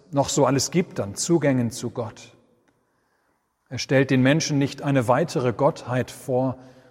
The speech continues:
oder schwärmt von den neuesten spirituellen Methoden. Nein, er weist auf den, von dem sie doch längst alle abhängig sind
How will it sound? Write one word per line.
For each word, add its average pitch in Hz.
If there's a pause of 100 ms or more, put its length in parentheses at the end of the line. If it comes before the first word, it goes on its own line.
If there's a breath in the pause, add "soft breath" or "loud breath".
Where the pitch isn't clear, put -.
(180 loud breath)
oder 131
schwärmt 147
von 135
den 127
neuesten 143
spirituellen 143
Methoden. 127 (2750)
Nein, 123
er 123
weist 139
auf -
den, 139 (520 loud breath)
von 127
dem 156
sie 139
doch 135
längst 156
alle 165
abhängig 123
sind 123